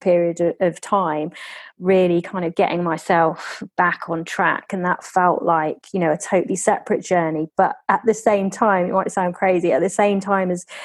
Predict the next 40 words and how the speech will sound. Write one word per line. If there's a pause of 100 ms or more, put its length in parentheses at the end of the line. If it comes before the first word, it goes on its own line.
(160)
suffering
from
depression
and,
and
getting
myself
kind
of
back
on
track, (220)
I
was
also (840)
teaching
hypnobirthing
and,
and, (160)
and
building, (220)
um,
my
business (560)
as
well.
But
I
was
doing
it
at
my
pace,
and
I
was
doing
what
felt,